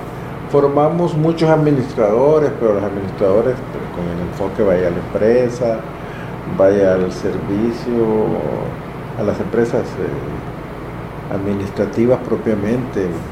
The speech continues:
bancos, etcétera, aunque se han ido sacando de administración varias especialidades, ¿verdad? Como es el área financiera, el área de mercadeo sale de la administración, ¿verdad?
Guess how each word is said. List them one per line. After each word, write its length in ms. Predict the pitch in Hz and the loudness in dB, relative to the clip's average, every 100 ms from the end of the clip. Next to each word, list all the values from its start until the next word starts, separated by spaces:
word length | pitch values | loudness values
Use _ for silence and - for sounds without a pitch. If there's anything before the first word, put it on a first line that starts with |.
| 85 | -4
bancos, 500 | 92 113 120 98 107 | -2 -4 -4 -6 -6
etcétera, 520 | 101 - 170 151 123 | -4 -2 -2 0 0
aunque 220 | 101 107 | 0 -2
se 180 | 107 110 | 0 0
han 100 | 110 | 2
ido 220 | 113 117 117 - - - - | 2 0 -2 -6 -12 -12 -4
sacando 440 | 123 113 117 113 117 | -2 2 2 4 6
de 100 | 113 | 6
administración 720 | 120 117 107 139 131 135 143 | 6 2 2 0 0 0 2
varias 260 | 120 113 104 | 4 4 0
especialidades, 840 | 101 95 98 95 104 95 90 92 | -6 -6 -4 0 2 4 4 0
¿verdad? 240 | 87 90 92 | -2 -4 -4
Como 160 | 98 92 | -4 -4
es 60 | 90 | -4
el 80 | 90 | -4
área 200 | 92 92 | -4 -4
financiera, 840 | 87 95 90 87 - 113 113 107 104 - - - - - 107 | -4 -6 -6 -6 -4 0 2 2 -2 -4 -10 -10 -10 -10 -8
el 80 | 101 | -4
área 200 | 107 110 | -2 -2
de 60 | 107 | -4
mercadeo 600 | 104 101 87 101 127 113 | -6 -2 0 2 2 0
sale 340 | 107 101 107 | -2 -2 0
de 140 | 104 | 0
la 100 | 101 | 0
administración, 1000 | 104 101 95 92 - 101 98 104 104 147 117 | -2 -2 -2 -4 -4 -4 -2 -2 0 0 -2
¿verdad? 340 | 80 104 | -4 -4